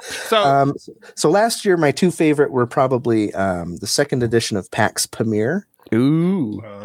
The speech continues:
Speaker 3: which
Speaker 1: Oh.
Speaker 3: I just, uh, the reprint
Speaker 1: Must
Speaker 3: came
Speaker 1: be
Speaker 3: up on
Speaker 1: nice.
Speaker 3: Kickstarter. I just, uh, I just, uh, went after that based on your recommendation.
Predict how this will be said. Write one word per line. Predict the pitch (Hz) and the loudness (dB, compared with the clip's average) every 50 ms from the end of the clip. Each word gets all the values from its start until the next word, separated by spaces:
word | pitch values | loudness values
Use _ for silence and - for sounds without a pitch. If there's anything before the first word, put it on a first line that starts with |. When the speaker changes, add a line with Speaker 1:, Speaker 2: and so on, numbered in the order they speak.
| 117 135 | -4 -2
Speaker 3:
which | 151 151 139 - | -2 -2 0 0
Speaker 1:
Oh. | |
Speaker 3:
I | 135 127 123 113 | 0 0 0 0
just, | 113 - - 123 139 147 151 - - - - - | -2 -2 0 0 0 0 0 -2 -6 -8 -4 -2
uh, | 107 117 113 110 | 0 2 2 2
the | 101 101 | 0 0
reprint | 113 117 123 120 - - 127 120 - - - - | 0 0 0 0 0 0 0 0 0 -4 -10 -12
Speaker 1:
Must | - 107 110 117 | -2 0 2 2
Speaker 3:
came | 110 | 4
Speaker 1:
be | 113 117 | 2 2
Speaker 3:
up | 131 127 | 2 2
on | 127 | 2
Speaker 1:
nice. | 139 147 165 139 127 117 - | 2 2 2 2 0 0 0
Speaker 3:
Kickstarter. | - 131 123 123 117 117 104 98 | 2 2 2 2 2 2 0 0
I | 98 101 | 0 -2
just, | 101 107 110 104 - - - | 0 0 0 0 0 0 0
uh, | 110 104 104 104 101 98 - | 2 2 2 2 0 -2 -4
I | 104 | -4
just, | 101 110 107 - - - _ - - - - - - _ _ _ _ _ | -2 -2 -4 -4 -6 -12 _ -20 -20 -20 -20 -20 -20 _ _ _ _ _
uh, | - 107 104 95 101 | -2 0 0 2 2
went | 107 113 117 | 2 2 2
after | 120 120 - - 107 | 2 0 0 -2 0
that | 101 95 90 80 - 90 | 0 0 0 0 -2 -2
based | 104 117 120 - - | -2 -2 -2 0 0
on | 135 117 117 | 0 2 2
your | 113 110 104 | 2 2 4
recommendation. | 110 107 104 - 98 98 98 95 95 92 104 - - - - 127 | 2 0 0 -2 -4 -2 0 0 -2 -2 -4 -6 -8 -10 -10 -10